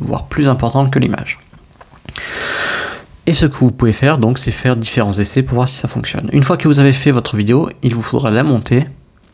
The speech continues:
Donc la monter sur ordinateur avec un logiciel de montage, par exemple iMovie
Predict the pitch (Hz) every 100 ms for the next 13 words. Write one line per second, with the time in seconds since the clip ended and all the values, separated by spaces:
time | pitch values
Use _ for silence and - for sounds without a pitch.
0 | - - 107 117 113 110 - 107 - 107
1 | 110 113 107 107 117 104 120 110 101 -
2 | 104 107 113 110 123 156 107 - 107 107
3 | 110 104 117 - 117 113 110 104 117